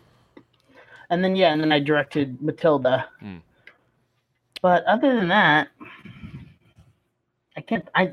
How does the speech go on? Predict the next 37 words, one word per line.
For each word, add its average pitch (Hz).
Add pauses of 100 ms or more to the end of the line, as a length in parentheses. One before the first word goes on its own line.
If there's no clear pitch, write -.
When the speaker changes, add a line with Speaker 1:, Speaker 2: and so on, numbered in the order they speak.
(120)
Speaker 1:
I 170
didn't. 202
No, 165
I 143
didn't 175
do 135
anything 123
else. 131
I've 180
just 196
been 214
trying 175
to, 139 (880)
trying 202
to 120 (640)
behave 170
like 165
a 135
human 135 (200)
or 143
attempt 147
to. 123 (120)
Speaker 2:
<laughs> -
Speaker 1:
You 123
know? 127 (340)
Speaker 2:
I, 143
I 147
mean, 151
I 143
assume 139
you 123
have 120
something 110
else 101
coming 92
out 82
shortly. 71